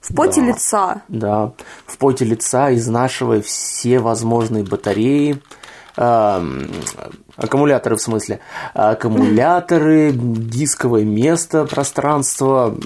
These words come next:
Speaker 2: и процессорное время, которое уйдёт на просчёт видео, на его монтаж и прочее, прочее,
Speaker 1: Ой, ну не
Speaker 2: прочее,
Speaker 1: надо задротничать,
Speaker 2: прочее.
Speaker 1: пожалуйста.
Speaker 2: Ладно.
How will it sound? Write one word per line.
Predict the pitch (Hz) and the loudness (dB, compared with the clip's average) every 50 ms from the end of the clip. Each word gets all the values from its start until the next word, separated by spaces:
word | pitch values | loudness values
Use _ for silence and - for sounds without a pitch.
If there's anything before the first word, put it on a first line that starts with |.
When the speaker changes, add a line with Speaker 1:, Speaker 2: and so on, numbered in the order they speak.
| - | -10
Speaker 2:
и | - 110 123 131 135 131 | -6 -2 0 2 2 2
процессорное | 123 - 117 - - - 131 131 - - 131 123 113 | 0 0 -2 -2 0 0 0 0 0 -2 -2 -2 0
время, | 107 107 113 123 131 120 | 0 2 2 2 2 0
которое | 113 - 101 - - 101 104 107 | 0 -4 -4 -4 0 0 2 2
уйдёт | 104 107 110 113 - | 2 2 0 0 0
на | 107 | -4
просчёт | - - 107 107 - - - 120 123 113 - 104 | -4 -4 -4 -4 -4 -2 0 0 0 0 -2 -6
видео, | 98 92 87 98 123 135 127 123 127 120 | -8 -6 -4 -2 -2 0 0 2 2 2
на | 117 113 | 2 2
его | 113 113 117 117 | 2 2 2 2
монтаж | 113 110 107 104 - 104 110 113 110 - - | 2 0 -2 -4 -2 0 0 0 0 0 -2
и | 117 | -4
прочее, | 98 - 101 92 98 101 113 117 117 110 - - 110 113 113 | -6 -6 -6 -4 0 2 4 4 4 2 0 -2 0 0 0
прочее, | 110 - - - 90 90 98 113 113 110 110 - - 113 113 - | 0 -2 -8 -6 -2 0 0 2 2 0 -2 -2 -2 0 2 4
Speaker 1:
Ой, | 233 226 226 | 4 4 4
ну | 233 262 | 4 4
не | 269 294 320 | 4 4 4
Speaker 2:
прочее, | 320 | 4
Speaker 1:
надо | 349 359 359 311 349 | 4 4 2 2 2
задротничать, | 269 311 302 240 220 247 247 226 208 113 117 - - - - | 2 2 0 2 2 2 4 4 4 4 2 2 0 0 0
Speaker 2:
прочее. | - - 220 - | -2 -2 0 0
Speaker 1:
пожалуйста. | 208 196 196 190 190 175 175 165 170 185 180 - - - 190 165 156 170 - _ - - _ - _ _ _ _ _ _ _ _ _ _ _ _ _ _ _ - | 0 0 0 0 2 2 2 2 0 0 -2 -6 -10 -8 -6 -6 -6 -8 -10 _ -20 -20 _ -20 _ _ _ _ _ _ _ _ _ _ _ _ _ _ _ -2
Speaker 2:
Ладно. | 139 139 190 180 175 | -2 0 0 -2 -4